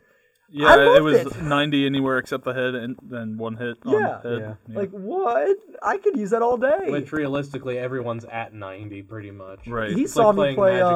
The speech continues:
Speaker 2: uh,
Speaker 4: in Modern. You're gonna have
Speaker 1: <laughs>
Speaker 4: fifteen health.
Speaker 1: Uh.
Speaker 2: He saw me play Destiny in the multiplayer. I was doing close range snipes, just running around blowing
Speaker 1: Mm-hmm.
Speaker 2: people's heads. I thought, I got the cycler rifle. I was like, "Game, set, match,
Speaker 1: Boom.
Speaker 2: dogs. Y'all
Speaker 1: Yeah.
Speaker 2: done
Speaker 1: Boom.
Speaker 2: for."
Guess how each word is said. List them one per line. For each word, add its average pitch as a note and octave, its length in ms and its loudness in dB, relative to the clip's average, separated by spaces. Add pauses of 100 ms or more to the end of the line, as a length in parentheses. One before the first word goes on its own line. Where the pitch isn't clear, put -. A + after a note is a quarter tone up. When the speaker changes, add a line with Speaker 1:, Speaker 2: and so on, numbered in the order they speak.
Speaker 2:
uh, D#3+ 40 0
Speaker 4:
in D#3 60 -4
Modern. A2+ 400 -6
You're - 120 -4
gonna A#2+ 260 -8
have A#2 220 -8
Speaker 1:
<laughs> - 20 -14
Speaker 4:
fifteen B2+ 400 -10
health. G#2+ 240 -14
Speaker 1:
Uh. A2 280 -4
Speaker 2:
He G2+ 40 -6
saw A#3 180 -2
me A3+ 120 -4
play G#3 340 0
Destiny F3 840 -4
in D#3 140 -8
the D3+ 60 -10
multiplayer. D#3+ 520 -2
I D#3+ 40 2
was F#3+ 100 -4
doing F3 200 -8
close F#3 360 -6
range F#3 220 -8
snipes, F3+ 480 -8
just D3 160 -14
running F3 240 -6
around F3 320 -6
blowing D3+ 260 -2
Speaker 1:
Mm-hmm. C#3 120 -4
Speaker 2:
people's E3 40 -4
heads. G#3 120 -2
I E3 100 2
thought, G#3 200 2 (120)
I E3+ 80 -2
got G#3 100 2
the G3 80 -10
cycler A#3 300 0
rifle. F3+ 160 2
I F3 60 2
was E3+ 80 -4
like, D3+ 200 -4 (260)
"Game, F4 280 2
set, G3+ 260 4
match, - 280 4
Speaker 1:
Boom. - 80 2
Speaker 2:
dogs. E3+ 360 8
Y'all G#4 160 8
Speaker 1:
Yeah. - 80 2
Speaker 2:
done A#3 200 6
Speaker 1:
Boom. C#4+ 100 0
Speaker 2:
for." F3+ 420 2